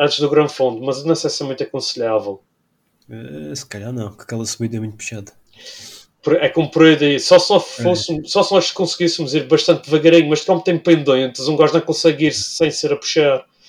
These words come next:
Speaker 2: Não dá, não dá.
Speaker 1: Mas, eh, ah pá, eu aposto que nós subíssemos isso hoje, nós nunca parávamos. Ah, de certeza que
Speaker 2: Ah,
Speaker 1: não.
Speaker 2: sim, sim, sim.
Speaker 1: Mesmo do Funchal, pela parte mais difícil, nós subíamos e não, não tínhamos que parar nenhuma vez.
Speaker 2: Sim.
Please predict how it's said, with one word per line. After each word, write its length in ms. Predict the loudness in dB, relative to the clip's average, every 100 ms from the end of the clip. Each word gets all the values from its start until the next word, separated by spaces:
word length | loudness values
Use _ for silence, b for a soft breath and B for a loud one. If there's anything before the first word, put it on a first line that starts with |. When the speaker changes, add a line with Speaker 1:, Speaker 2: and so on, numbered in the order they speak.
| b -14
Speaker 2:
Não 140 | -10
dá, 200 | -8 -10
não 140 | -12 -14
dá. 140 | -18 _
Speaker 1:
Mas, 360 | 4 8 10 8
eh, 760 | 10 12 12 10 8 6 6 4
ah 80 | 4
pá, 200 | 6 8
eu 120 | 10
aposto 300 | 10 8 8
que 60 | 8
nós 80 | 8
subíssemos 640 | 8 4 2 2 -2 -4 0
isso 500 | 0 0 -2 -8 -10 _ _ -2
hoje, 500 | 4 4 2 -2 -10 _ _ _ 2
nós 180 | 4 4
nunca 180 | 2
parávamos. 460 | 2 0 0 -6 -10 -6
Ah, 180 | -6 -6 -12
de 60 |
certeza 300 | -12 -12 -6
que 60 | -4
Speaker 2:
Ah, 20 |
Speaker 1:
não. 80 | -2
Speaker 2:
sim, 240 | -4 -8
sim, 240 | -8 -12 -2
sim. 120 | 6
Speaker 1:
Mesmo 200 | 8 8
do 100 | 2
Funchal, 680 | 4 4 6 8 8 6 2
pela 320 | 0 2 4
parte 260 | 6 4 4
mais 200 | 0 0
difícil, 380 | -6 -6 -6 2
nós 180 | 4 4
subíamos 460 | -2 0 0 -2
e 20 |
não, 220 | -2 -2 -2
não 120 | -8
tínhamos 300 | -8 -10 -8
que 80 | -2
parar 260 | 0 0
nenhuma 240 | -4 -6 -6
vez. 320 | -8 -14 -20 _ _ _ _ _ _ -20
Speaker 2:
Sim. 320 | -12 -10